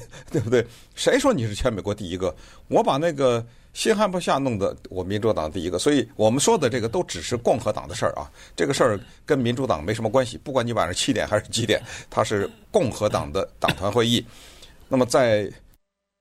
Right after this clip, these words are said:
最近啊，大家有记忆的这历史当中呢，谁在爱荷华当中杀出来了呢？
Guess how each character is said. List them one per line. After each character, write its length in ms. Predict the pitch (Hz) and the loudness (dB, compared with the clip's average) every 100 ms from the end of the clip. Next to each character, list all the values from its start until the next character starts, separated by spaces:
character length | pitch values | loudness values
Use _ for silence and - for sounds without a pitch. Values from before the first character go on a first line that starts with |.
| _ _ _ | _ _ _
最 260 | - - 214 | -2 2 4
近 220 | 147 220 | 4 2
啊， 140 | - 104 | 0 -2
大 160 | 156 | 0
家 120 | 143 151 | 2 2
有 120 | 110 | 2
记 200 | - 226 | 0 -2
忆 140 | 123 | 0
的 240 | 104 98 - - - - | 2 2 0 -10 -20 -10
这 160 | - 120 | 0 2
历 160 | 160 | 4
史 100 | - | 2
当 180 | - 156 | 2 2
中 160 | 170 175 | 4 4
呢， 160 | 123 - - - - - | 2 -2 -10 -20 -20 -8
谁 440 | - 143 151 226 - - | -2 4 4 4 -2 -6
在 200 | 175 143 - | -2 0 2
爱 160 | 180 | 2
荷 200 | 120 143 139 127 | 2 0 -2 -6
华 180 | - 135 | 0 2
当 240 | 143 151 143 | 2 0 0
中 160 | 151 | -2
杀 280 | - - 190 | 0 0 0
出 100 | 147 | 0
来 160 | 120 113 | 2 2
了 100 | 123 | 0
呢？ 220 | 110 | -2